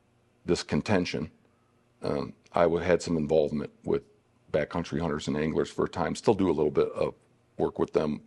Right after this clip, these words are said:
uh, from time to time, but your quote I heard from a B H A employee in two thousand nineteen, "Our corporate sponsors,"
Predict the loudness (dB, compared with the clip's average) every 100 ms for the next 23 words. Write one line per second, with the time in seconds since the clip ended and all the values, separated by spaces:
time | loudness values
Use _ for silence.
0 | _ -8 -8 -12 _ _ _ -20 _ -20
1 | _ -2 2 4 2 2 2 2 4 2
2 | 2 -8 _ -8 -6 6 6 6 6 6
3 | 6 2 2 2 2 4 6 6 6 4
4 | 4 0 _ _ 2 10 12 10 8 4
5 | 6 10 10 10 4 4 2 4 4 6
6 | 4 4 6 6 6 -2 2 4 4 2
7 | -2 -4 -8